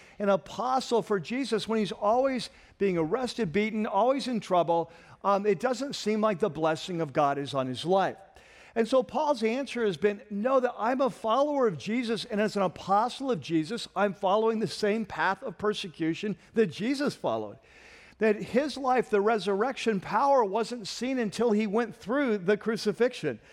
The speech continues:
And he said, "In our life as believers, it's not by avoiding all hard times that we see the power of God. It's by God empowering us in the hard times to show the resurrection life of Jesus." So he says, "As believers,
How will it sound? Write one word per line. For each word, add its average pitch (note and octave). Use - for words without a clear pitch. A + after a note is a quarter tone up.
And A3+
he A#3
said, A#3
"In A3
our A#3
life C4+
as F#3
believers, G#3
it's G3+
not B3
by B3+
avoiding G#3+
all F3
hard D#3
times D#3+
that F#3+
we F3+
see G#3
the F3+
power F3
of C#3
God. D3+
It's G3+
by A#3+
God A#3+
empowering B3
us -
in C#4+
the C4+
hard E3+
times E3+
to F#3+
show G#3
the G#3+
resurrection F3+
life D3
of D3+
Jesus." F3+
So A#3+
he A#3+
says, A3
"As A#3+
believers, G#3+